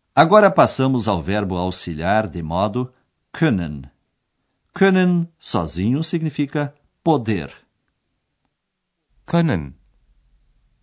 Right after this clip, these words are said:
Speaker 2: Können.
Speaker 1: Os verbos auxiliares de modo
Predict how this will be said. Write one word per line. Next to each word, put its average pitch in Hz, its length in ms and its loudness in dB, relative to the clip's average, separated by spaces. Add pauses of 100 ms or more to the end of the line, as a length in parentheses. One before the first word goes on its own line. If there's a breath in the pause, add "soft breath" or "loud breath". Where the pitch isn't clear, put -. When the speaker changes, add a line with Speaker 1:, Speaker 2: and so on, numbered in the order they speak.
(460)
Speaker 2:
Können. 110 480 0 (2000)
Speaker 1:
Os 175 180 2
verbos 92 460 0
auxiliares 92 800 -2
de 87 140 -8
modo 85 580 2